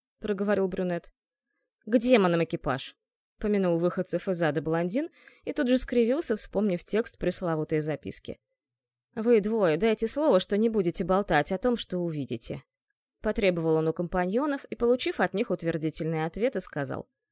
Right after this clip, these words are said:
"Уходим из этой комнаты. Эленор забираем с собой. Если мне не изменяет память, у нас есть около часа, прежде чем труп окончательно станет бесполезным". "Это как?" —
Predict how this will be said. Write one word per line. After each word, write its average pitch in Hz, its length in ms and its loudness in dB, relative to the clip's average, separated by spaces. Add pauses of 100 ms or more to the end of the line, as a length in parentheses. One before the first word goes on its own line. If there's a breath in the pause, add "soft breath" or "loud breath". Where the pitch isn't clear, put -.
(380)
"Уходим 202 460 2
из 170 100 0
этой 170 200 -2
комнаты. 160 480 -6 (200)
Эленор 214 400 2
забираем 190 420 0
с 185 60 -8
собой. 139 400 -6 (460)
Если 262 320 -2
мне 165 160 0
не 170 140 0
изменяет 185 420 -2
память, 330 360 -4
у 302 40 -6
нас 277 220 -4
есть 262 180 -4
около 262 260 0
часа, 339 360 -4
прежде 180 360 -2
чем 180 200 -4
труп 269 280 -4
окончательно 220 640 -2
станет 175 320 -4
бесполезным". 147 720 -10 (920)
"Это 220 220 0
как?" — 175 400 2